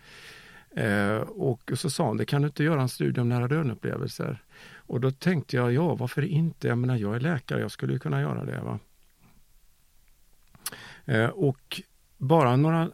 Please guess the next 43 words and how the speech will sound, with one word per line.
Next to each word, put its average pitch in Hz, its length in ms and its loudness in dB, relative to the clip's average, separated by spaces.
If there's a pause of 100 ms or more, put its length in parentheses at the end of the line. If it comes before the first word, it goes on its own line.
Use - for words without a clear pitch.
dagar 147 300 0
senare 147 560 0
så, 120 520 0
eh, 113 100 0 (640)
på 143 200 2
lungkliniken 120 720 -2
där, 98 220 -2
på, - 200 -12
där, 123 560 -6
där 110 120 -4
jag 104 100 -2
jobbar, 104 340 -4
så - 360 -4 (380)
var 123 160 0
det 120 60 -2
en 113 80 -4
kvinna 117 380 -4
som, 117 380 -2
eh, 120 100 -2 (880)
hade 120 220 -4
drabbats 127 380 0
av 104 120 -4
ett - 100 -6
hjärtstopp - 540 -4 (360)
bara 120 220 0
ett 104 120 -10
par 123 140 -4
dagar 110 220 -4
innan. 104 220 -4
Det 110 60 0
här 131 100 4
var 135 120 0
en, 127 220 -2
en, 135 460 -4 (100)
en 131 140 0
måndag. 101 280 -4
Hon 113 80 -6
var 131 60 -2
svårt - 600 -4
lungsjuk, 123 580 -2
den 120 140 -6
här 123 80 -6
kvinnan. 104 380 -6